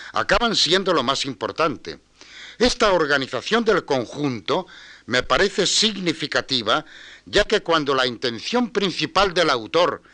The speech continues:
es la de ofrecer a Cian Bermúdez el resultado de una importante investigación,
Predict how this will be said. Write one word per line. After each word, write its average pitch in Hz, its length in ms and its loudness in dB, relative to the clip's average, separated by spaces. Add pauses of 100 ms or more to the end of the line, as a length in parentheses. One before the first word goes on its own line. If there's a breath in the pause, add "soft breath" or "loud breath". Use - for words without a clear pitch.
(280 loud breath)
es - 340 4
la 156 160 2
de 143 140 2
ofrecer 175 600 0
a 131 120 -2
Cian 175 300 0
Bermúdez 147 600 -2 (360 loud breath)
el 151 180 4
resultado 147 800 0 (280 loud breath)
de 131 260 2
una 226 400 2
importante 147 840 0
investigación, 120 1000 -4